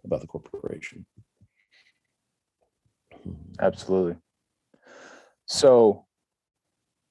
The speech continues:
Speaker 2: in the form you're talking about,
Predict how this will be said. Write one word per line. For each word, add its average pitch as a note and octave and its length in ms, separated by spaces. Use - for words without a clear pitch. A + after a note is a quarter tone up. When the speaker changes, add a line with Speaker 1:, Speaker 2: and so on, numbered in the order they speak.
Speaker 2:
in A2+ 500
the - 100
form C#3+ 280
you're B2 100
talking G#2+ 400
about, F#2 420